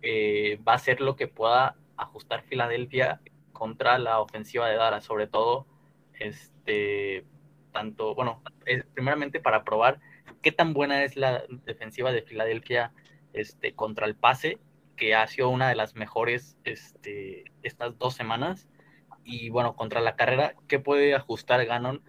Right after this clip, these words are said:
precisamente contra ese un poquito punto débil que tenemos en la defensa contra la carrera, ¿no? Y, y pues bueno, esperemos si pueda ajustar bien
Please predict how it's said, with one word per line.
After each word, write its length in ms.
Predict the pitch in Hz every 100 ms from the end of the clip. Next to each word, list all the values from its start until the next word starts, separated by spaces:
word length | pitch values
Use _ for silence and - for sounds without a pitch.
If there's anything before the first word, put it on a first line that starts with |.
| - - -
precisamente 600 | 107 117 123 123 123 -
contra 300 | 113 113 113
ese 220 | 135 143
un 120 | 135
poquito 320 | 127 135 -
punto 280 | - 131 131
débil 300 | 117 117 123
que 100 | -
tenemos 460 | - 110 113 123 120
en 60 |
la 60 | 107
defensa 360 | 104 110 - 110
contra 280 | 110 107
la 160 | 101 98
carrera, 340 | 101 110 104
¿no? 200 | 101 113 - _ _ _ _ _ _
Y, 840 | - 110 107 104 104 101 101 104 - _
y 160 | 113 110
pues 220 | - 107
bueno, 260 | 113 104 - -
esperemos 500 | - - 110 117 123 -
si 140 | 113
pueda 220 | - 113
ajustar 420 | 117 110 - 110 107
bien 340 | 110 165 -